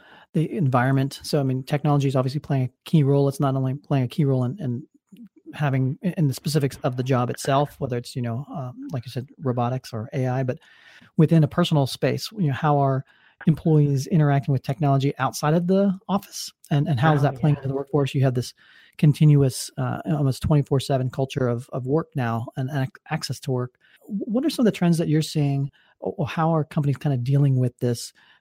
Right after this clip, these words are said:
Speaker 1: um, wave of endless innovation and wave of endless technology that's affecting, uh, not only their, their employees, but the, the jobs that those employees do?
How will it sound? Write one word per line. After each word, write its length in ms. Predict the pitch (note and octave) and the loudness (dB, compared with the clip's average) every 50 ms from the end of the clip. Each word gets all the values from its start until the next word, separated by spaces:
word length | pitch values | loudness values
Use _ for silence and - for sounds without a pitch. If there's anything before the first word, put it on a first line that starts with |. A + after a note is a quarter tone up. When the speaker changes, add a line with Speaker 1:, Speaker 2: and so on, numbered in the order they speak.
| _ _ _ - | _ _ _ -8
Speaker 1:
um, 400 | D3 C3+ A#2+ A#2 B2 C3+ C4 B3 | -8 -6 -6 -8 -10 -8 -4 0
wave 360 | F3 C#3+ D3+ D3+ D#3+ D#3+ C3+ | 2 4 6 6 6 4 4
of 80 | C3+ B2 - | 2 -2 0
endless 360 | E3 C#3+ D3 C#3 C#3 B2+ - | 0 2 2 2 0 0 -2
innovation 540 | D#3+ C3+ C3 B2 B2+ B2+ - - C#3 A#2+ B2 | -2 -2 -2 -2 -2 -4 -4 -4 -4 -4 -4
and 240 | C3+ C#3+ B2+ B2 B2+ | -6 -6 -6 -6 -4
wave 240 | C3+ C#3 C#3+ C3+ | -2 -2 -2 -2
of 100 | B2+ A#2+ - - | -2 -4 -6 -4
endless 240 | C#3 C3 B2+ - | -4 -4 -6 -6
technology 560 | - C3 A#2+ - C#3 C3 C3 C3 B2+ A#2 B2+ A#2+ | -8 -12 -10 -6 -6 -4 -4 -4 -6 -6 -8 -8
that's 220 | B2 A#2+ - - | -8 -10 -12 -14
affecting, 420 | C#3 - - C#3 B2+ - C#3 C3 B2 B2 C3+ - - | -16 -12 -10 -10 -8 -8 -8 -8 -8 -8 -10 -10 -10
uh, 160 | C3+ A#2+ A#2 - | -12 -10 -10 -8
not 220 | - D#3 D#3 D#3 | -4 -2 0 0
only 160 | D#3 C#3+ C3+ | 2 0 0
their, 220 | B2 A#2+ A2+ A#2+ - | -2 -4 -6 -6 -8
their 220 | - F#3+ C3 B2 A#2+ | -10 -10 -8 -8 -8
employees, 440 | A2+ - - E3 D#3 D3 C3+ B2 | -8 -8 -4 -2 -2 -2 -2 -4
but 160 | B2+ - G#2+ - | -6 -8 -10 -8
the, 160 | A#2 A2+ - C#4 - | -8 -8 -8 -10 -12
the 60 | C#3+ | -12
jobs 340 | C3 - C3+ B2 B2 B2 C3 | -8 -6 -4 -4 -4 -6 -6
that 100 | A#2+ A#2 | -8 -10
those 140 | A#2 G#2+ - | -10 -10 -10
employees 300 | B2 A2+ - C3 B2 A2 | -10 -8 -8 -10 -10 -8
do? 220 | C3+ C3+ A#2 A2+ | -8 -8 -8 -10